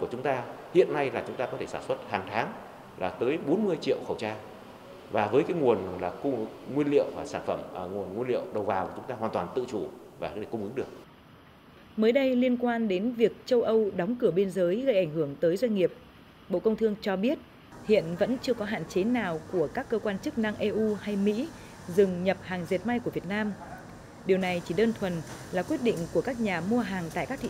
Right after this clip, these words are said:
Speaker 2: trường này gặp khó khăn từ dịch covid mười chín. E U đóng cửa biên giới chỉ là biện pháp đảm bảo sức khỏe người dân. Chính sách này không tác động trực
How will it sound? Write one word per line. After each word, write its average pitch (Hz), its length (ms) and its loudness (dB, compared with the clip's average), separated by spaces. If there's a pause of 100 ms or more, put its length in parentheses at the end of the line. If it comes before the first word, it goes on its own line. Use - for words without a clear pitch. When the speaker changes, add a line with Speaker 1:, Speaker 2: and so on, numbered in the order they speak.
Speaker 2:
trường 165 200 0
này 160 200 -2
gặp 160 180 -4
khó 175 180 -4
khăn 233 400 -4
từ 175 160 2
dịch 160 200 -6
covid 233 280 0
mười 170 140 0
chín. 180 360 -2 (640)
E 233 100 8
U 226 320 2
đóng 196 180 0
cửa 240 140 2
biên 196 180 4
giới 202 340 4
chỉ 214 140 2
là 160 100 2
biện 170 180 0
pháp 302 260 -8
đảm 180 180 -2
bảo 156 140 -2
sức 311 200 -8
khỏe 196 160 -2
người 165 200 0
dân. 226 260 2 (580)
Chính 190 160 2
sách 294 180 0
này 185 260 0 (260)
không 233 260 0
tác 285 140 -2
động 233 220 0
trực 185 120 2